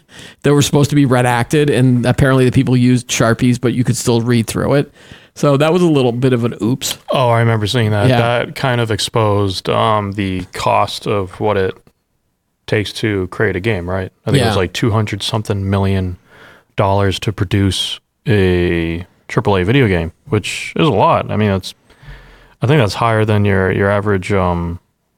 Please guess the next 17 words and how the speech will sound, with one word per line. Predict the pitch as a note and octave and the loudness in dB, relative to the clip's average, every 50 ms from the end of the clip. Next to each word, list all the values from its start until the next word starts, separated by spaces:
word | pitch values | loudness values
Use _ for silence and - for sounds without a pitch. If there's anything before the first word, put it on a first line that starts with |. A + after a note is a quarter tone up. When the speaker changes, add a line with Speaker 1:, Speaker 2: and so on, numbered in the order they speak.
| - - | -16 -8
Speaker 2:
tentpole | - A#2+ G#2+ F#2+ - - G#2+ G2 F2+ F2+ F2 | -4 -4 -2 -2 -2 0 0 0 0 0 0
movie, | F2+ G2+ C#3 D#3 C#3+ F#2 E2+ | 2 2 2 2 0 -2 -2
right? | E2+ F#2 A2+ C3+ D#3 - _ _ _ _ _ - - | 0 0 0 0 -2 -6 _ _ _ _ _ -6 -2
Speaker 1:
Oh, | D3 D#3+ | 0 2
yeah. | D#3 D#3 E3 A#2+ F#2 - _ _ _ _ - | 2 2 2 0 -2 -4 _ _ _ _ -6
Speaker 2:
About. | A2 G2+ G2+ A2+ C3+ - _ _ _ _ _ _ - - _ - - - - - - _ _ _ _ _ | -2 0 0 0 -2 -4 _ _ _ _ _ _ -20 -20 _ -20 -20 -20 -20 -20 -20 _ _ _ _ _
So, | - - - A2+ G#2+ G#2+ G#2 G#2 G2+ F#2+ F#2+ F#2+ - _ _ _ _ _ - | -6 -2 0 0 2 0 0 -2 -4 -4 -6 -10 -14 _ _ _ _ _ -2
yeah, | - E3 A3 G#3 | 0 2 2 2
no, | D3 D3 C3+ B2 | 2 2 2 0
that's | A2+ - | 0 0
definitely | - C3 A#2+ - B2 A2+ | -2 -4 -4 -2 -2 -2
interesting. | A#2+ A#2 - A2 G#2+ - - B2 A#2+ A#2+ - | -2 -2 -2 -4 -4 -4 -6 -8 -6 -6 -4
I, | - B2+ D3 E3 F3 E3+ D#3+ | -2 0 0 2 2 2 2
um, | D3+ C#3+ C3 A#2+ A2+ G#2+ A2 - | 2 2 2 2 0 0 -2 -2
I'm | - C#3+ F3+ F#3+ F3+ D3+ | 0 2 2 2 2 0
concerned | - - B2+ A2 - - B2+ A#2 A2 A2 G#2+ G#2 G2+ | -2 -2 -2 -2 -2 -2 -2 0 0 0 0 -2 -2
about, | G2 F#2 G#2 G2+ G2 F#2+ F#2+ F#2+ F#2+ - - - | -4 -2 -2 0 0 2 2 2 0 0 -2 -6